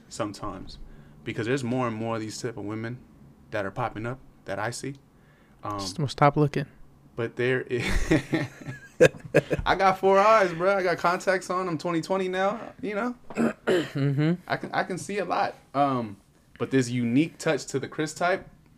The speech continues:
Speaker 1: is something you can't put into a drawing. It's just there. Um, beautiful women.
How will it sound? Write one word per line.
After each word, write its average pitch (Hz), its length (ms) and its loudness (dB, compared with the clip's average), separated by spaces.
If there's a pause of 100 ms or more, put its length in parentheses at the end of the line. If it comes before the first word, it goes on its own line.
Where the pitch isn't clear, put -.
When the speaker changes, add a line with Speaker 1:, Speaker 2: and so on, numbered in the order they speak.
(140)
Speaker 1:
is - 100 -6
something 131 300 2
you 120 120 0
can't 135 380 -4
put 135 200 -2
into 131 320 -2
a 135 40 -2
drawing. 113 540 -4 (360)
It's 101 280 -8
just 117 320 -4 (420)
there. 98 540 -8
Um, 95 540 -10 (640)
beautiful 113 460 -2
women. 101 440 -6